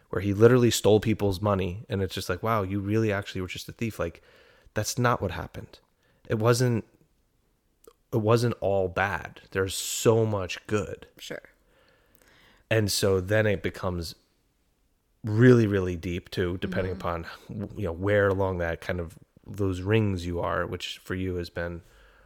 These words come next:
Speaker 1: all of them.
Speaker 2: Right. Yeah, and most people are, are on the very outermost ring. And so for
Speaker 1: Yeah.
Speaker 2: them, their experience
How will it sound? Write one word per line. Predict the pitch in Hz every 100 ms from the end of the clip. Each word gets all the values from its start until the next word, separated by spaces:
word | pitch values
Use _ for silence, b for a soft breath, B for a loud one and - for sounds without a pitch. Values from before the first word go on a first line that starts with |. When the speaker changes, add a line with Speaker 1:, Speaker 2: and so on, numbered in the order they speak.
| b -
Speaker 1:
all | 123 95
of | 78 -
them. | -
Speaker 2:
Right. | - - _ _ B B B B B B B B
Yeah, | 294 208 131
and | 202
most | 196 196 - -
people | 180 - 165 - _ -
are, | 160 -
are | - 156
on | 151
the | 151
very | 147 151 160 160 160
outermost | - 151 151 156 147 - -
ring. | - - 175 _
And | 170 170
so | 175
for | 165
Speaker 1:
Yeah. | 214 165
Speaker 2:
them, | 160 160 160
their | 156 151
experience | 156 - 165 160 151 147 - -